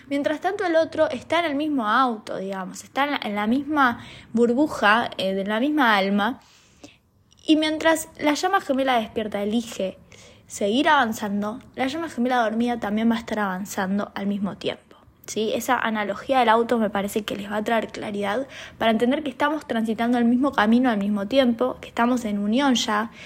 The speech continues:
en la quinta dimensión en este aspecto, de que todo lo que la llama gemela despierta elige avanzar, sanar, transmutar, eh, empezar a emprender,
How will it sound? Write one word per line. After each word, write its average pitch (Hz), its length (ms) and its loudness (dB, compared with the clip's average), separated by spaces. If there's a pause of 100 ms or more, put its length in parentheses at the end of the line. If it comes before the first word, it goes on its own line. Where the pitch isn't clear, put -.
(140)
en 208 100 -2
la 196 140 -2
quinta 220 320 0
dimensión 214 680 0
en 240 160 0
este 277 260 0
aspecto, - 640 -6 (320)
de 226 80 0
que 240 120 -2
todo 330 200 4
lo 311 140 4
que 254 100 -2
la 226 120 -4
llama 240 280 0
gemela 226 360 -2
despierta 202 760 -6 (420)
elige 226 760 -6 (200)
avanzar, 202 760 -6
sanar, 208 680 -4
transmutar, 208 880 -6 (800)
eh, 208 420 -8
empezar 220 460 -8
a 240 60 -2
emprender, 208 800 -4